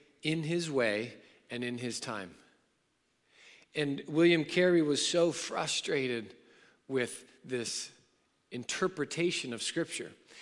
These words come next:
You see, the Church of England at the time believed that the Great Commission, Jesus saying to his twelve disciples, "All authority in heaven and on earth has been given to me.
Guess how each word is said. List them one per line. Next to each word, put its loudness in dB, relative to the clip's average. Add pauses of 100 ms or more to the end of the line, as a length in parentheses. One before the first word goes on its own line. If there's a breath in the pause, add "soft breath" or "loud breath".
(120)
You 0
see, 4
the 6
Church 4
of 6
England 8
at 4
the -4
time 2
believed 6
that 6 (340 loud breath)
the 4
Great 8
Commission, 0 (800)
Jesus 2
saying 4
to -4
his 2
twelve 2
disciples, 0 (420 loud breath)
"All 8
authority 6
in -2
heaven 2
and 2
on 0
earth 2
has 0
been -2
given 2
to -2
me. -2